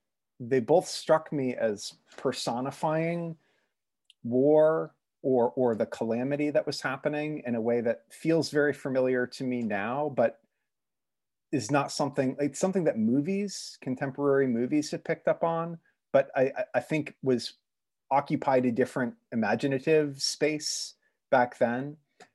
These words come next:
probably because in, you know, the use of allegory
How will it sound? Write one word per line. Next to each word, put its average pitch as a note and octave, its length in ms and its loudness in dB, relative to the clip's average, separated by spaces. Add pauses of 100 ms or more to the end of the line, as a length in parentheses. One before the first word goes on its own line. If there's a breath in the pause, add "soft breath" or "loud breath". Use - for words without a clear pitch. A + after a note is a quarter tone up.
(140)
probably C3 380 6
because A2+ 580 -2 (140)
in, A2+ 200 -6
you C3 140 -8
know, B2+ 140 -4
the A#2 140 -2
use B2 260 -2
of A#2+ 100 -2
allegory A2+ 880 0